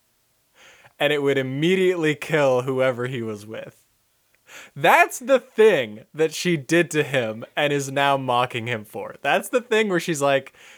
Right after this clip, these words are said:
<laughs> "Hey, you've left, like, a pile of dead corpses back there covered in snake bites."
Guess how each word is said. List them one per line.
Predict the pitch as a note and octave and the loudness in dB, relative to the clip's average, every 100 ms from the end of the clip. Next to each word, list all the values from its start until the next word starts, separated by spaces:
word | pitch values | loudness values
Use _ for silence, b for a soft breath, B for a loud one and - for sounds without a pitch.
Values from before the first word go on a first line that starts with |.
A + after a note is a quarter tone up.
| B B | B B
<laughs> | B B F3 - | B B -14 -6
"Hey, | D3+ C#3+ | -2 -2
you've | D3+ | 0
left, | G#3 A3+ | 0 0
like, | E3+ D3+ | -2 0
a | C3 | -2
pile | - C#3 C#3 D3 C#3 | -2 2 4 4 0
of | A#2+ A2 | -2 -2
dead | B2 A#2+ A2+ | -2 -2 -2
corpses | B2+ A#2+ A#2+ G#2+ - | -2 -2 -4 -10 -6
back | A2+ G2+ - | -6 -6 -10
there | G2 G2 | -12 -10
covered | - - B2+ A#2+ | -8 -4 -4 -4
in | A2+ G#2 | -6 -8
snake | - A2 G2+ - | -10 -8 -8 -10
bites." | G2 C#2 - - | -12 -12 -14 -18